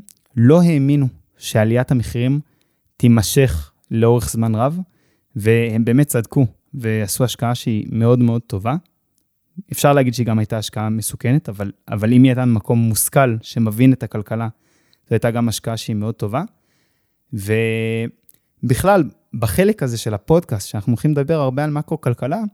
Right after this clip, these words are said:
אנחנו כן נרצה להסביר מושגים במקרו ו-, וקצת להתווכח עם תיאוריות של אנשים אחרים ו-, ו-,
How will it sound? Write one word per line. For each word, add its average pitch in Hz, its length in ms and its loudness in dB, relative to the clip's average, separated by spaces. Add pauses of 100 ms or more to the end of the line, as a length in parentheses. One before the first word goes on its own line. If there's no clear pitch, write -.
(560)
אנחנו 123 340 2
כן 208 160 2
נרצה 185 260 0
להסביר 127 440 0
מושגים 120 600 -2
במקרו 117 600 -2
ו-, 110 100 -6 (340)
וקצת 120 360 -6
להתווכח 123 600 -6
עם 123 100 -4
תיאוריות 123 400 -4
של 117 160 -8
אנשים 113 340 -4
אחרים 123 460 -6
ו-, 107 240 -10
ו-, 107 160 -12